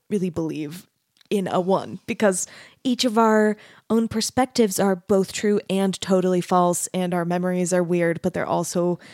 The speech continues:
what we have. Um, and I think, like, sometimes I wonder if my, like, obsessive kind of what other truths are out here, what other possible, like,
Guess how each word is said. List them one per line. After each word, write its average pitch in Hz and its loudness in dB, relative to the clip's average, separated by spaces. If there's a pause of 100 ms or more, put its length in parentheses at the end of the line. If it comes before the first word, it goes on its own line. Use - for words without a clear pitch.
(220)
what 185 2
we 175 2
have. 180 2 (500)
Um, 180 4 (500)
and 208 4
I 196 2
think, 196 0
like, 185 0 (680)
sometimes 233 -2
I 202 4
wonder 190 2
if 180 -2
my, 180 0
like, 180 0
obsessive 175 -2
kind 170 0
of 143 -2 (880)
what 190 0
other 196 2
truths 202 0
are 196 4
out 185 0
here, 196 2
what 180 2
other 185 4
possible, 180 0
like, 175 0